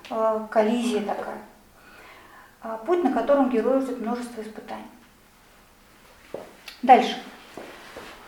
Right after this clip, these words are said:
Как правило, перед героем встаёт выбор пути, но очень часто. Ну, в былинах даже это встречается. Помните камень, на котором написано? Есть тоже разные варианты. Какой вариант выбирает герой?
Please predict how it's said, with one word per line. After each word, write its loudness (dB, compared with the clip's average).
Как -12
правило, 6
перед 2
героем 4
встаёт 2
выбор 2
пути, -6
но 2
очень 2
часто. -6
Ну, 0
в -2
былинах 4
даже -4
это -8
встречается. -12
Помните -2
камень, 0
на -18
котором -2
написано? -10
Есть 2
тоже 6
разные 8
варианты. 6
Какой 4
вариант 6
выбирает 2
герой? 0